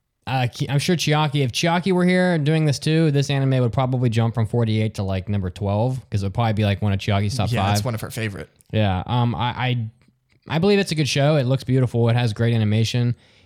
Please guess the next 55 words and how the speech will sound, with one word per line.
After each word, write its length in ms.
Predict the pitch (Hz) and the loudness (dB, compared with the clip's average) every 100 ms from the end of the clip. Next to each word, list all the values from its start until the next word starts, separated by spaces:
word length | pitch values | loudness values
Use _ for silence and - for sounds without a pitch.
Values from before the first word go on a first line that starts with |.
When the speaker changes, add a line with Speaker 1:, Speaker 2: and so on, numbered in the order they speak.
| _ | _
Speaker 1:
It's, 240 | 113 117 - | -2 -2 0
um, 420 | 110 107 101 101 - _ _ _ _ _ _ | 0 2 2 0 -4 _ _ _ _ _ _
it's 80 | - | -6
by 140 | 151 | -2
the 80 | 143 | 0
same 260 | 127 143 127 | 2 2 2
director 380 | 117 120 120 117 | 2 2 2 0
that 100 | 104 | 2
did, 320 | 110 110 104 | 2 2 2
um, 400 | 101 98 92 87 - _ | 2 2 0 -4 -8 _
Revolutionary 600 | 113 113 110 117 104 113 | -2 0 2 2 2 0
Girl 140 | 101 101 | 0 0
Utena. 460 | 110 127 127 131 - _ _ _ _ _ _ _ | 0 0 2 0 -2 _ _ _ _ _ _ _
Speaker 2:
Mm-hmm. 180 | 123 127 113 - _ _ _ | -2 -2 -2 -8 _ _ _
Speaker 1:
I 120 | - | -6
should 180 | 117 143 | -2 0
know 100 | 147 | 4
his 140 | 131 107 | 4 4
name, 260 | 110 98 92 | 2 2 0
but 160 | 95 | 0
I 80 | 104 | 0
just 260 | 104 - - | -2 -4 -4
don't 380 | 127 120 120 | 0 2 2
care. 100 | 117 | 2
I 80 | 110 | 2
just 140 | 120 123 | 2 2
Speaker 2:
Um, 60 | |
Speaker 1:
don't 60 | 110 | -2
care. 400 | - 101 87 90 | -2 0 0 -4
So 160 | - 107 | -2 0
I 80 | 101 | 0
don't 180 | 104 | 0
really, 300 | 90 101 98 | 0 0 0
Speaker 2:
<laughs> 180 | 104 - | 0 0
Speaker 1:
I 140 | 202 131 | -2 0
just, 200 | 120 - | 0 0
I 100 | 123 | 0
don't, 140 | 120 - - | -2 -4 -8
I 80 | 110 | -2
don't, 100 | 131 | 0
I 100 | 120 | 2
don't, 120 | 160 | 0
I 120 | 123 151 | 2 0
don't 140 | 165 | 2
commit 260 | 147 139 131 | 4 4 4
his 100 | 120 | 2
name 160 | 123 | 2
to 80 | 110 | 2
memory 320 | 101 107 117 | 2 2 2
because 220 | 117 113 | 2 2
I 20 | 104 | 2
don't 400 | 110 67 92 92 | 0 -4 -10 -4
give 140 | 104 | -2
a 40 | |
shit. 320 | 117 139 139 | 0 0 -2